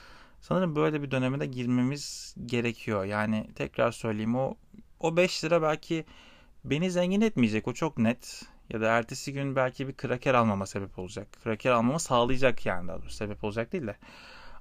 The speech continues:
Ancak o beş lira o adam için çok daha önemli bir şey olabilir.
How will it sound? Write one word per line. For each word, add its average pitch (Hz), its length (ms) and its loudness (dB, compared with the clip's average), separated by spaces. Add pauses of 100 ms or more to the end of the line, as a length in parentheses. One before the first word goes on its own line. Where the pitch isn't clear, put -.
(100)
Ancak 208 320 4
o 202 120 4
beş 202 260 4
lira 196 240 8
o 185 60 10
adam 180 220 6
için 190 260 -2
çok - 320 -6
daha 156 220 4
önemli 151 320 0
bir 131 40 -8
şey 170 180 -2
olabilir. 139 600 -4